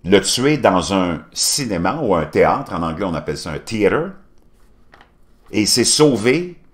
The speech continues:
et on l'a attrapé dans un entrepôt. Lee Harvey Oswald était dans un entrepôt quand il a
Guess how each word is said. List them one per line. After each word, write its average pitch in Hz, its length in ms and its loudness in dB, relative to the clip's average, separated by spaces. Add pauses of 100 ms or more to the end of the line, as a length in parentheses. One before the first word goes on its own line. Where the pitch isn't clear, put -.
(140)
et 85 80 -2
on 95 100 0
l'a 95 140 2
attrapé 135 600 -2 (180)
dans 95 240 0
un 98 140 0
entrepôt. 101 580 0 (2000)
Lee 107 200 4
Harvey 92 480 4 (140)
Oswald 156 520 -4 (1200)
était 113 240 2
dans 98 340 6
un 90 220 2
entrepôt 170 680 2 (440)
quand 90 240 -2
il 82 160 2
a 73 300 2